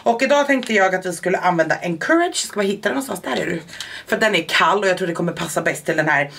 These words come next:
sminkningen. Mina t-, mi-, alltså, jag har egentligen tre favoriter.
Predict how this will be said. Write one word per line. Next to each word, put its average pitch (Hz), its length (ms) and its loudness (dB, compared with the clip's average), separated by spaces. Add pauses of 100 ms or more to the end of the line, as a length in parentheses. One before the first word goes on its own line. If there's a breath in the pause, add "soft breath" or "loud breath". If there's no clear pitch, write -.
(200 loud breath)
sminkningen. 196 760 0 (580)
Mina 240 180 4
t-, 240 160 -6
mi-, 247 160 -4
alltså, 240 180 0
jag 277 80 4
har 277 100 4
egentligen 226 360 2
tre 165 200 -2
favoriter. 160 640 0